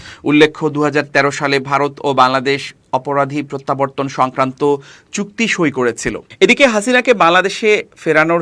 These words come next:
সম্ভাবনা নিয়ে ভারতের পররাষ্ট্রমন্ত্রী রণধীর জয়সওয়াল বলেছেন, এই বিষয়টি পুরোপুরি সম্ভাবনার উপর দাঁড়িয়ে। ভারতীয় গণমাধ্যম হিন্দুস্তান টাইমসের প্রতিবেদনে বলা হয়েছে,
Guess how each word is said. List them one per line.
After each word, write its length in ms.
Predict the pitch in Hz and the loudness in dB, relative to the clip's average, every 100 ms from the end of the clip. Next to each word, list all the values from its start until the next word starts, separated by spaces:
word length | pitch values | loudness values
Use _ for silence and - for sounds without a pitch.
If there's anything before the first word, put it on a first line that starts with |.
| - | -2
সম্ভাবনা 460 | 151 147 143 147 143 147 | -2 -2 -2 0 2 2
নিয়ে 140 | 151 | 2
ভারতের 420 | 135 135 135 143 131 | 0 -6 -4 -4 -2
পররাষ্ট্রমন্ত্রী 800 | 123 120 131 - 175 175 156 117 - - - - | -2 0 0 0 -4 -2 -4 -10 -14 -20 -20 0
রণধীর 500 | 131 143 151 196 208 - - _ 131 | 0 0 0 0 0 -4 -18 _ -2
জয়সওয়াল 640 | 139 151 160 175 165 165 170 131 | 0 0 0 -2 0 0 0 -2
বলেছেন, 360 | 151 175 - 104 - - | -2 -2 -4 -12 -12 -2
এই 60 | 175 202 | -2 0
বিষয়টি 360 | - 180 123 117 185 | -2 -4 -6 -8 -2
পুরোপুরি 400 | 226 220 233 247 - | -2 -2 -4 -4 -4
সম্ভাবনার 540 | 185 185 185 190 180 175 | -2 0 0 -2 -2 -2
উপর 200 | 175 170 - 123 | -2 -4 -2 0
দাঁড়িয়ে। 320 | 120 113 98 - _ - - - | 0 0 -8 -12 _ -20 -20 -10
ভারতীয় 400 | 160 202 220 262 254 | 0 0 2 -2 2
গণমাধ্যম 460 | 190 196 202 196 214 175 | 2 4 2 2 -2 -2
হিন্দুস্তান 420 | 190 202 202 202 190 | -2 -4 -2 -6 -2
টাইমসের 500 | 160 151 147 185 165 156 | -2 -2 -4 -4 -4 -2
প্রতিবেদনে 480 | 156 160 156 156 156 127 | -6 -2 -2 0 0 2
বলা 140 | 123 156 | 2 2
হয়েছে, 260 | 175 - | -2 -2